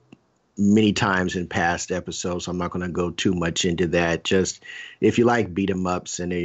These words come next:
and if you're not afraid of that entry level price or the price of the game, which I think is, like, around, what, thirty bucks or so, uh, it's, it's money well worth, well spent for, from WayForward's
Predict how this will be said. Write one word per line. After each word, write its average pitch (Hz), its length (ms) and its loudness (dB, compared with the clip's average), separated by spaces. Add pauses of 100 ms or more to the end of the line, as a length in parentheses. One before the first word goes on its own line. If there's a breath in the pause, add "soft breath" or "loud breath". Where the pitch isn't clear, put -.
(120)
and 90 460 -2
if 90 220 -2
you're 90 100 0
not 101 480 0 (600)
afraid 98 500 4
of 92 160 -2
that 92 240 -2
entry 95 300 -4
level 87 300 -2
price 98 720 -2 (640)
or 82 160 -8
the 80 100 -6
price 95 380 -2
of 95 60 -10
the 90 80 -4
game, 95 380 -4
which 87 160 -8
I 85 80 -6
think 87 200 -8
is, 78 160 -6
like, 80 180 -2
around, 78 480 -4
what, 78 260 -8
thirty 85 220 2
bucks 82 380 -2
or 87 80 0
so, 90 460 0 (560 loud breath)
uh, 147 540 -2 (1300)
it's, 104 240 2 (220)
it's 110 240 4
money 110 300 4
well 95 300 2
worth, 85 300 -4
well 90 220 2
spent 80 460 -2
for, 78 280 -6
from 73 420 -6 (320)
WayForward's 82 760 -2